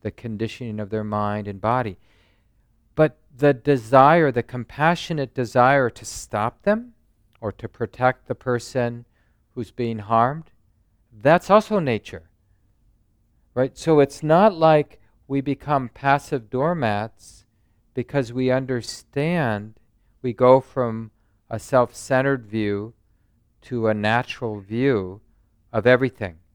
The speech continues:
including our own heart, the conditioning of our own heart and mind. It actually frees us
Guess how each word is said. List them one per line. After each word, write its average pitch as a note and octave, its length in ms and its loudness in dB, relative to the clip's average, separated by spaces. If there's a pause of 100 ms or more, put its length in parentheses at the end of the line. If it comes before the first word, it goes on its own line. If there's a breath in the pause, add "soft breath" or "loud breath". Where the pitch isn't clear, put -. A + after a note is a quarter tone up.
(120)
including B2+ 580 -4
our A2 160 2
own A2 140 0
heart, A2+ 640 2
the B2+ 100 -10
conditioning A2+ 540 -10
of G2+ 80 -10
our A2 160 -2
own G#2+ 160 -4
heart G#2 280 -4
and G2+ 140 -8
mind. A2 400 -6 (1300)
It B2 120 2
actually D3+ 720 2
frees D3+ 640 -2
us B2+ 300 -2